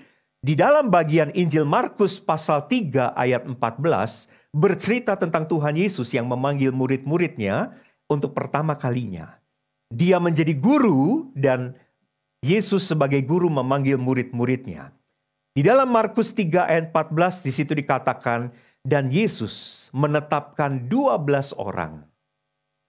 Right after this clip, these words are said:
untuk menyertai Dia." Kita mungkin tidak begitu memperhatikan dengan baik ayat ini. Kalau kita baca ayat ini dengan teliti,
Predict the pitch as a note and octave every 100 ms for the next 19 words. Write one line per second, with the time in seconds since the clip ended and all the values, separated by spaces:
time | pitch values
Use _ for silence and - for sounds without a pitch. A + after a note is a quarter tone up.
0 | - A#3+ A3+ A3+ - A3 - _ - D#3+
1 | F3 F3 F3 E3 D3+ - E3 D#3+ D3 C#3+
2 | C#3 C3+ C3+ - _ - A#2+ F#2+ D2 -
3 | - _ _ _ _ _ _ _ _ E3+
4 | A3+ A3 G#3+ B3+ A#3+ D3+ C3+ C#3+ D3+ C#3
5 | - D3+ C#3 C3+ D#3 E3 E3 E3 D#3 D3
6 | D3 C3+ C#3+ G#2+ - G#2 G#2+ C3 A2 F2
7 | D#2 - _ _ _ _ _ _ _ -
8 | E3+ C4 B3+ A#3 F4 E3 E3 G3 - F#3
9 | C#3+ C3 C3 A#2 C#3 C3+ B2 A#2+ A#2 A#2
10 | B2+ C3+ A2 G2